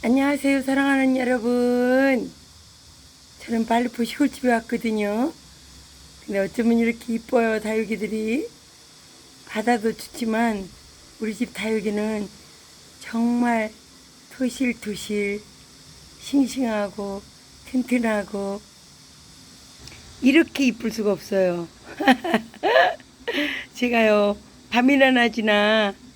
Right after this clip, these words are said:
서방님한테 나만 사랑해달라고 그랬잖아요. 근데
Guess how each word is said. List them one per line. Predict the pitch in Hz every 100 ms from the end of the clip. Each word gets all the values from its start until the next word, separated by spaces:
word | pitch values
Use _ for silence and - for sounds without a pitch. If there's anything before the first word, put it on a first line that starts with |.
| - - - - - -
서방님한테 | 262 294 277 240 226 233 220
나만 | 214 240 247
사랑해달라고 | 254 233 220 220 220 202
그랬잖아요. | 185 185 196 185 185 185 160 151 - - - - - - - - -
근데 | 208 202 190 196 220 190